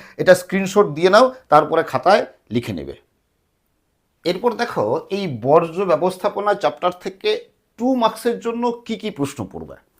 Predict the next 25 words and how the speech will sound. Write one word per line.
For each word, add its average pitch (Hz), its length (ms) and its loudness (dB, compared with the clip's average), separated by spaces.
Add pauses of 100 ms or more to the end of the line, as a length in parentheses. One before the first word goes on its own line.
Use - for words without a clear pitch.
(160)
দেখো, - 200 -10 (460)
এক 151 160 -2
নম্বর 220 300 2
প্রশ্ন, 240 280 -2 (420)
বর্জ্য 180 440 6 (140)
ব্যবস্থাপনা 208 800 2 (320)
কাকে 151 260 -2
বলে? 175 240 -2 (380)
দু 127 100 -4
নম্বর 233 320 0
প্রশ্ন, - 320 -6 (760)
ই 233 140 0 (200)
বর্জ্য 190 340 2 (340)
কাকে 131 240 -2
বলে? 190 260 4 (840)
তিন 208 140 -2
নম্বর 254 260 4
প্রশ্ন, 240 320 -2 (400)
বর্জ্য 180 360 4 (220)
ভরাটকরণ 202 720 4
কাকে 214 240 0
বলে? 220 240 -2 (460)
চার 160 140 6
নম্বর 226 320 2
প্রশ্ন, 240 320 -2